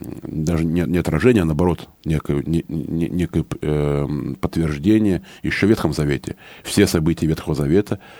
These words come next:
они требовали, э, поста, э, требовали молитвы, требовали приготовления себя для встречи с Богом,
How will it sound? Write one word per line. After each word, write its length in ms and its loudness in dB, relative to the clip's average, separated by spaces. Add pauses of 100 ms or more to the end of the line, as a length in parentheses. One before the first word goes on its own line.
(120)
они 220 -2
требовали, 580 -2 (360)
э, 260 -4
поста, 640 -2 (640)
э, 440 -4
требовали 560 -2 (240)
молитвы, 680 -2 (300)
требовали 360 0
приготовления 640 0
себя 400 -2 (240)
для 220 0
встречи 400 -2
с 100 -2
Богом, 520 0